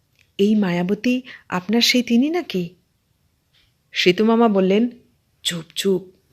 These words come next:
নিকুঞ্জ ঘোষ জিজ্ঞাসা করলেন, "কই, মেজর গুপ্ত এলেন না?" মধুর কণ্ঠে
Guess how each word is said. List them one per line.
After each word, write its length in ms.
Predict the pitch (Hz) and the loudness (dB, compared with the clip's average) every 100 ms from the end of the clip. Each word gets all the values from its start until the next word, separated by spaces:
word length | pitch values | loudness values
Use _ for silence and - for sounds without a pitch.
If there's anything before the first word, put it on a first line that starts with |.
| _ _ _ _ _ _ _ _ _ _ _ 208 | _ _ _ _ _ _ _ _ _ _ _ 0
নিকুঞ্জ 540 | 226 226 285 277 285 | 2 2 0 2 0
ঘোষ 340 | 233 214 226 196 | 0 0 0 0
জিজ্ঞাসা 500 | 185 180 185 196 208 | -2 0 2 2 0
করলেন, 380 | 190 165 180 214 _ _ _ _ _ _ _ _ _ _ | 0 2 0 -2 _ _ _ _ _ _ _ _ _ _
"কই, 380 | - 254 202 165 - _ _ _ _ - | 4 6 6 2 -10 _ _ _ _ -6
মেজর 300 | 170 165 175 | -2 4 4
গুপ্ত 320 | 165 165 - 214 | 4 -4 2 2
এলেন 240 | 233 247 | 4 4
না?" 180 | 285 381 - _ _ _ _ _ _ _ _ _ _ 190 | 2 -4 -10 _ _ _ _ _ _ _ _ _ _ -4
মধুর 460 | 202 220 220 269 | 0 0 0 -2
কণ্ঠে 600 | 269 - 175 175 226 170 | -2 -4 -4 -2 0 0